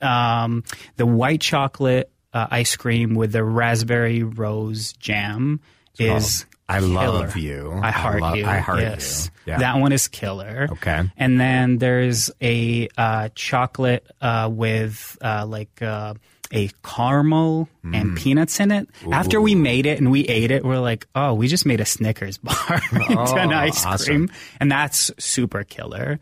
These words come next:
Speaker 2: Adore
Speaker 1: Um,
Speaker 2: You, that's
Speaker 1: yep,
Speaker 2: called.
Speaker 1: yep.
Speaker 2: Nice.
Speaker 1: And then the third one that I am totally obsessed with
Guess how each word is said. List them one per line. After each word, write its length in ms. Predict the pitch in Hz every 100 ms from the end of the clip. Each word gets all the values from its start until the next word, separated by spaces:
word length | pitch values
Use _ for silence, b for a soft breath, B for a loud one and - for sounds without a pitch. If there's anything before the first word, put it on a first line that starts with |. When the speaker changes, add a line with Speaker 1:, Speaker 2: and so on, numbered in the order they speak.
| B B B
Speaker 2:
Adore 400 | 110 123 127 120
Speaker 1:
Um, 60 |
Speaker 2:
You, 360 | 101 76 78 107
that's 180 | 85 82
Speaker 1:
yep, 240 | 123 113 110
Speaker 2:
called. 180 | 147 95 -
Speaker 1:
yep. 280 | 117 123 156
Speaker 2:
Nice. 280 | 85 101 -
Speaker 1:
And 220 | 127 123
then 240 | 131 127
the 80 | 123
third 460 | - - 147 151 143
one 260 | 143 139
that 160 | 123 117
I 160 | 113 117
am 200 | 113 107 _
totally 400 | - 120 127 113
obsessed 480 | 110 - 104 101 -
with 340 | 110 107 113